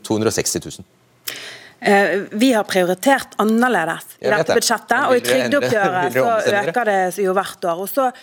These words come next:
Speaker 2: eh, skal jeg nå skrive en stortingsmelding om, eh,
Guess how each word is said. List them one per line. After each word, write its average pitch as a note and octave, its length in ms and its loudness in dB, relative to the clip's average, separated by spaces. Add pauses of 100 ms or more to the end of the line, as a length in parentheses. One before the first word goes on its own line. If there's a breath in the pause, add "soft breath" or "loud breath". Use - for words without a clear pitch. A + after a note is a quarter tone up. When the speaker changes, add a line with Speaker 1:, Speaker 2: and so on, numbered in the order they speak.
(280 loud breath)
Speaker 2:
eh, G#3 300 -2 (100)
skal B3+ 300 -2 (180)
jeg G3 300 -4
nå A#3 100 0
skrive G#3 320 -6
en G3+ 80 -8
stortingsmelding F3 880 -6
om, G3+ 140 0 (160)
eh, E3 320 -2